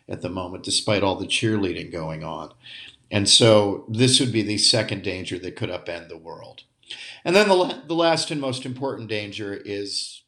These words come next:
the Sino-American Cold War. As you know, I think this is the name of the game. We have to focus on what matters. The Indo-Pacific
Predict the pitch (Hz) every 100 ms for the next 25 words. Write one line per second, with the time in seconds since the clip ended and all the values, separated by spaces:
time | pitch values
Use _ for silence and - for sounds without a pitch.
0 | _ 104 104 98 117 101 92 98 90 98
1 | - 151 127 98 87 85 98 113 120 101
2 | 98 98 107 101 - 95 - 95 95 92
3 | 90 85 82 82 80 _ - - - _
4 | _ - 120 135 131 127 120 123 113 117
5 | - 98 92 90 101 98 90 87 - -
6 | 110 110 151 160 147 135 - 120 110 95
7 | -